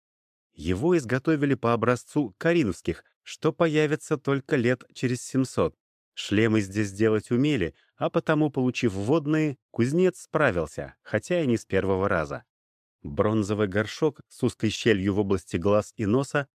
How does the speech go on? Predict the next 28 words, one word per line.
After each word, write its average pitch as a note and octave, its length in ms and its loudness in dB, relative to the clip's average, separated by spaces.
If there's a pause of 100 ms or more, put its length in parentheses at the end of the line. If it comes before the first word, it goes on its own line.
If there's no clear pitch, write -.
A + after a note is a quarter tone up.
(140)
защиту F#2+ 520 -2
давал D3 380 2
не C#3 200 0
в - 80 -10
пример D3+ 380 2
лучше, D3 500 -2
чем C#3+ 260 -2
кабаньи C3 540 2
клыки, B2 540 -2
нашитые A2 500 0
на G#2+ 140 0
кожаную F#2 440 0
основу. F2+ 520 -4 (340)
А D3 160 -4
когда G2 380 2
я G2+ 180 0
приказал G2+ 540 0
сделать F#2+ 400 0
гребень F#2+ 480 0
из - 160 -8
конского G2+ 460 0
волоса, A#2+ 480 0 (120)
который A#2 420 0
спускался A2 640 -2
вниз, A#2 400 2
защищая G#2+ 640 0
шею, D3+ 460 -2 (280)
отец - 560 -2